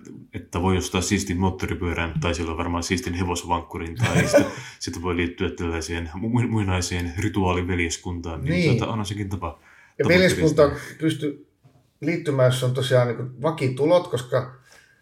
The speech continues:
Speaker 2: no, jäsenmaksut on aika kovat, ja sitten tota, siihen kuuluu tällainen hyväntekeväisyys. Pitää osallistua aina, aina, täytyy aina antaa la-, rahaa tiettyihin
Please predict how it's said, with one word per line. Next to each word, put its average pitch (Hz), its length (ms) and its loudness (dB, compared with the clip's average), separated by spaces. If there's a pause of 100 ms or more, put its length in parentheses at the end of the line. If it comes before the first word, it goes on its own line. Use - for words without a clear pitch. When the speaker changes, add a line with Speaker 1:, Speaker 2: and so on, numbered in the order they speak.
(360)
Speaker 2:
no, 123 160 -2
jäsenmaksut 135 960 2
on 120 140 -4
aika 123 200 -2
kovat, 147 480 2
ja 113 300 0
sitten 127 440 -6
tota, 127 480 -4 (280)
siihen 127 220 2
kuuluu 131 300 4
tällainen 127 320 4
hyväntekeväisyys. 120 920 2
Pitää 131 200 4
osallistua 127 480 2
aina, 110 260 -2 (960)
aina, 143 280 4 (140)
täytyy 151 300 8
aina 135 260 4
antaa 127 320 4
la-, 135 240 6
rahaa 143 280 6
tiettyihin 113 800 0